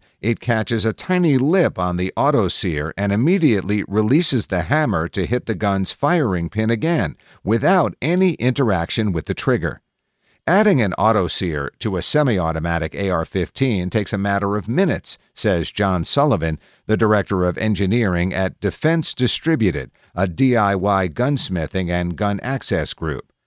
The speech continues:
"Three D printing the autosear itself would take around ten minutes," Sullivan says,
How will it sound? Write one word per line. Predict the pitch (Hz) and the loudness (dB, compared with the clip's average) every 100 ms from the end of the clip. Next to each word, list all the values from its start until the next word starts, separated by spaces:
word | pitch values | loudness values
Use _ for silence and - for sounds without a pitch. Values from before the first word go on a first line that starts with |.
| _ _ _ _ | _ _ _ _
"Three | - 196 214 | -2 0 4
D | 170 135 | 4 4
printing | - 165 175 123 98 | 2 0 2 0 0
the | 95 98 | 0 0
autosear | 98 92 82 120 101 80 | 2 0 0 0 0 0
itself | 76 - 190 135 107 117 | -2 0 2 2 0 -2
would | 120 | 0
take | 113 107 | 0 0
around | 101 101 95 - | 0 0 -2 -8
ten | - 170 151 | 0 2 4
minutes," | 160 160 87 - | 2 2 0 -2
Sullivan | 92 78 69 69 | -2 -2 -4 -8
says, | - 87 67 | -4 -2 -4